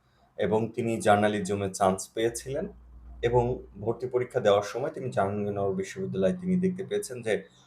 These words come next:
সকালবেলা উঠে জাহাঙ্গীরনগর বিশ্ববিদ্যালয়ের শিক্ষার্থীরা মদের বোতল হাতে করে নিয়ে গিয়ে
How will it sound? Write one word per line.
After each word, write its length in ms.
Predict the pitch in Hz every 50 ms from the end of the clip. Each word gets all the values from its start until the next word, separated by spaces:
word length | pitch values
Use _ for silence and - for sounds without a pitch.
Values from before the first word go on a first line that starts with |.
| _ _ -
সকালবেলা 680 | - - - 156 151 156 175 175 175 175 165 160 151
উঠে 340 | 135 123 120 120 - 147 151
জাহাঙ্গীরনগর 540 | - 123 110 107 110 110 107 104 98 104 101
বিশ্ববিদ্যালয়ের 720 | 92 - - - 101 92 92 98 98 101 98 98 95 95
শিক্ষার্থীরা 960 | - - - - - - - 123 127 - 123 98 95 92 90 - - - - _ _ _ _ _ - 101
মদের 380 | 101 104 110 117 135 143 151
বোতল 340 | - - 131 127 127 120 113 -
হাতে 180 | - 98 92 107
করে 200 | 95 98 104 104
নিয়ে 280 | 98 98 101 98 98 98 92
গিয়ে 300 | 90 101 113 135 175